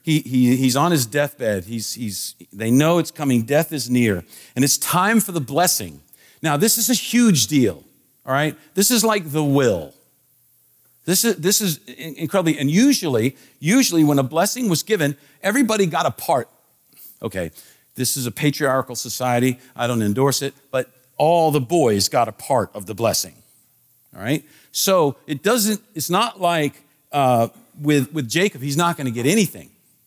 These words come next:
That's what it seems like. But what's happening here is the blessing has to happen in the presence of both boys,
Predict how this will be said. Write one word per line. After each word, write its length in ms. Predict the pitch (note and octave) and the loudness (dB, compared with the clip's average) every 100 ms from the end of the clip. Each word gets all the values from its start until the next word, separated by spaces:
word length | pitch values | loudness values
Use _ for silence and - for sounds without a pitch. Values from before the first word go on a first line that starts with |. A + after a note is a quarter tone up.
| _ _ - | _ _ -2
That's 220 | F#3 F#3 | -2 -2
what 100 | F3 | -4
it 60 | C#3+ | -2
seems 360 | - A#3+ F3+ | 0 2 4
like. 180 | C3 F2 - - - | 2 0 -6 -16 -4
But 100 | F3+ | 0
what's 340 | F3+ F#3 - | 2 0 0
happening 480 | G3 B3 - G#3 D3 | 0 0 0 2 2
here 420 | A#2+ B2 A2+ C#3+ - - F3+ | 2 0 0 0 -6 -12 -2
is 300 | F3+ F3+ - _ - | 0 0 -2 _ -4
the 100 | D3 | -4
blessing 640 | A#2+ F#3 B3+ - G3+ F3 | 0 2 2 0 -2 -4
has 280 | - B3+ C#4 | -4 -2 -4
to 80 | A3+ | -4
happen 400 | F#3 C#4 B3+ F#3 | -4 -2 -2 -2
in 100 | F#3 | -2
the 60 | - | -2
presence 520 | - C4 G3 G3+ - - - | -2 -2 -2 -6 -10 -18 -4
of 260 | F#3 D3 A2+ | 0 0 0
both 300 | F#3+ B3+ C#3+ | 2 0 -2
boys, 760 | C#3 C4 G3 E2+ E2+ - - | 0 2 2 -2 -8 -10 -10